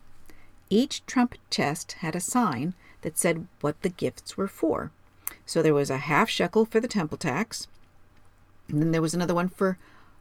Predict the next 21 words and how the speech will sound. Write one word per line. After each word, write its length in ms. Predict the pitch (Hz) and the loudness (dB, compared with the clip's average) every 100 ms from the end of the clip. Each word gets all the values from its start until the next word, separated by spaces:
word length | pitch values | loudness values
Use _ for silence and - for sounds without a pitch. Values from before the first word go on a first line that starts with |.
| - | 4
offerings 440 | 165 - 196 190 | 4 6 2 2
for 140 | - 165 | 0 0
sacrifices. 880 | 214 156 156 151 135 143 202 220 - - - - - - - - - | 2 2 0 0 0 0 -2 -2 -8 -20 -20 -20 -20 -20 -20 -2 4
There 140 | 175 | 6
was 260 | 165 160 - - | 6 4 0 -6
a 80 | 160 | -2
box 380 | 151 175 165 - | 6 6 6 2
set 180 | 196 208 | 2 2
aside 480 | 254 185 156 170 170 | 2 4 4 2 2
just 280 | 196 226 | 2 2
for 120 | - - | -2 -6
contributions 880 | - 226 226 233 220 208 220 220 - | 2 4 4 2 4 4 4 0 0
for 200 | - 175 | 0 0
wood, 460 | 170 156 160 233 - - - - - - - | 4 4 4 0 -4 -20 -20 -20 -20 -20 -4
burnt 260 | - 196 214 | 4 6 6
offerings, 680 | 175 160 - 170 202 226 - | 4 2 0 0 0 -2 -2
incense, 720 | 185 185 - 165 202 - - - _ - _ - | 0 2 2 0 -2 -4 -8 -8 _ -20 _ -10
the 60 | 175 | -2
gold 320 | 147 185 - | 0 0 0
temple 300 | 208 185 175 | 0 0 0
vessels. 560 | 156 143 - 220 - | 0 -2 -4 -8 -10